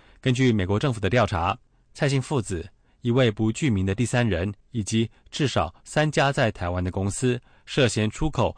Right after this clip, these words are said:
能够制造大规模杀伤性武器的美国原物料以及机械。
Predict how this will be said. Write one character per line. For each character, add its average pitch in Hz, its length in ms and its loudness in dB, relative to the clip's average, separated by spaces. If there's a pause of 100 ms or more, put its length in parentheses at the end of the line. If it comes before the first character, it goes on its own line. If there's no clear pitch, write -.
(100)
能 110 140 0
够 120 160 4
制 139 160 -2
造 120 220 4
大 131 200 2
规 120 160 0
模 101 260 0 (120)
杀 131 240 0
伤 139 240 -2
性 113 240 -2
武 85 100 -4
器 117 160 -4
的 98 200 0
美 92 180 -6
国 90 220 -4
原 95 200 -2
物 143 160 0
料 135 220 2
以 95 80 -8
及 87 160 -6
机 110 180 -4
械。 104 240 0